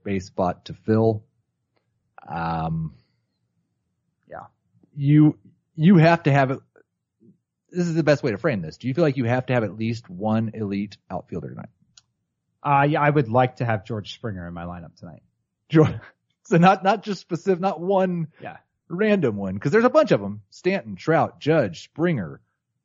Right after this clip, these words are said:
Speaker 1: I don't know why Ian Happ's priced the same, but he's there. Basically, those four. Springer's the one you want.
Speaker 2: Yeah, so the reason why I want Springer, we're gonna talk about expected weighted on base average one more time here. George Springer's woba this season so far is three ten.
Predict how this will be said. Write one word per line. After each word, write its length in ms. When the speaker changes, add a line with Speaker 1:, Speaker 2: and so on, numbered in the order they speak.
Speaker 1:
I 80
don't 160
know 80
why 220
Ian 160
Happ's 260
priced 380
the 60
same, 260
but 160
he's 200
there. 300
Basically, 280
those 200
four. 420
Springer's 400
the 80
one 180
you 80
want. 220
Speaker 2:
Yeah, 200
so 480
the 100
reason 280
why 180
I 40
want 180
Springer, 340
we're 80
gonna 160
talk 260
about 200
expected 580
weighted 220
on 80
base 240
average 280
one 140
more 140
time 260
here. 280
George 260
Springer's 520
woba 340
this 180
season 400
so 160
far 280
is 140
three 260
ten. 440